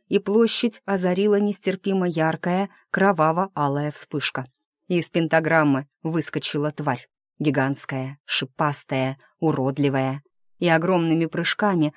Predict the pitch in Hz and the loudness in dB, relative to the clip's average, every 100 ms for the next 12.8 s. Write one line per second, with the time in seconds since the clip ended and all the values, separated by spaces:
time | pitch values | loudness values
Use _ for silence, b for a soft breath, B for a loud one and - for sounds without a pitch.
0 | b b 190 190 185 175 170 170 - 175 | b b 0 2 0 0 -2 0 -2 -2
1 | 180 - - 170 165 170 170 170 180 190 | -2 -4 -4 -2 0 0 0 0 0 0
2 | 170 143 _ _ _ _ - 185 202 - | -2 -4 _ _ _ _ 0 2 2 0
3 | 214 - _ 151 139 147 143 156 156 _ | -4 -4 _ 4 4 4 0 -8 -10 _
4 | 165 170 - 160 - 170 - 165 156 156 | -6 -4 -4 -4 -2 -4 -2 -2 -2 0
5 | 156 147 147 160 b b - 175 170 160 | -2 -2 -4 -6 b b -2 2 4 4
6 | 151 139 139 - 156 165 156 _ _ _ | 4 4 2 0 0 0 -4 _ _ _
7 | _ 190 190 196 185 160 - 160 170 160 | _ 0 2 4 2 0 -2 -2 0 -2
8 | 151 147 - 160 156 175 - _ _ 190 | -2 -4 -2 0 0 -4 -8 _ _ 4
9 | 170 156 - 165 156 - 170 165 165 160 | 4 2 -2 0 0 2 2 2 0 -2
10 | 151 - 170 160 160 160 - _ _ 190 | -2 -2 -2 0 0 0 -4 _ _ 4
11 | 254 226 220 226 220 185 175 160 160 160 | 6 6 4 4 2 -2 0 0 0 0
12 | 151 165 147 147 - 165 147 | -2 -2 -2 -4 -4 -2 -4